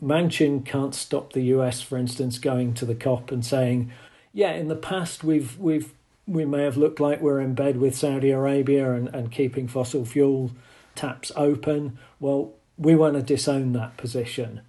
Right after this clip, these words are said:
We're not gonna do that in the future. Then that, that would help in, in terms of making the cop look more open to the solutions we need, which are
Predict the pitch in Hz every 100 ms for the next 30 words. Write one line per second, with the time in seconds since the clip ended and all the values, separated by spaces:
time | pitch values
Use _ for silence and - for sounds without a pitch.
0 | _ 127 135 143 147 143 127 113 117 110
1 | 117 117 - 113 110 135 117 117 139 131
2 | - - - - 123 127 143 - - 147
3 | 175 143 165 151 117 - - - 127 120
4 | 127 120 117 127 123 127 117 - - -
5 | - 123 127 135 - 127 117 113 123 117
6 | - 120 120 - - - 131 123 131 127
7 | 123 131 123 127 120 120 120 127 120 120
8 | 117 - - - _ - 123 - 135 135
9 | 147 - 117 110 117 120 160 165 120 117
10 | 117 117 - 135 135 131 107